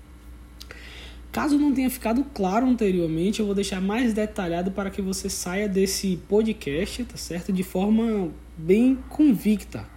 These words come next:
tá bom? De forma bem excêntrica também dentro do conhecimento. Eu quero que você saia daqui tendo consciência e noção do que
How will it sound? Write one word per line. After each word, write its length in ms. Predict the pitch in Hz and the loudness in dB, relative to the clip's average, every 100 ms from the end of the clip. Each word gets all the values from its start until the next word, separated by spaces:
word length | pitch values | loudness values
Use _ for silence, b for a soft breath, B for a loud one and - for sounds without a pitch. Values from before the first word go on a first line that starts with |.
| - | -16
tá 80 | 127 | -8
bom? 240 | 139 196 - B B B B | -4 -4 -4 B B B B
De 100 | 170 | -10
forma 300 | - 185 190 | -4 0 0
bem 480 | 175 196 233 240 240 - | 2 2 4 2 0 -2
excêntrica 800 | 202 208 - 196 214 220 214 220 | -2 -2 -2 2 2 0 -4 -2
também 480 | 226 196 165 170 175 | -2 -2 0 0 0
dentro 320 | 175 196 202 | -2 -2 -2
do 160 | 180 | -4
conhecimento. 640 | 190 190 190 - 226 175 160 | -2 -2 -2 -2 -2 -2 -4
Eu 40 | |
quero 200 | 170 185 | -4 -4
que 80 | 185 | -4
você 220 | 190 - | -8 -6
saia 300 | 185 - 180 | -6 -4 -2
daqui 420 | 185 175 185 196 226 B B B - | -2 -2 0 0 -2 B B B -2
tendo 280 | 180 190 196 | 2 4 2
consciência 720 | - 254 269 233 208 220 226 | 2 2 2 0 2 2 2
e 20 | |
noção 580 | 220 226 - 180 175 226 - - | 2 0 0 -2 -2 -4 -8 -6
do 100 | 185 | -4
que 560 | 208 208 214 214 196 | 0 0 2 2 0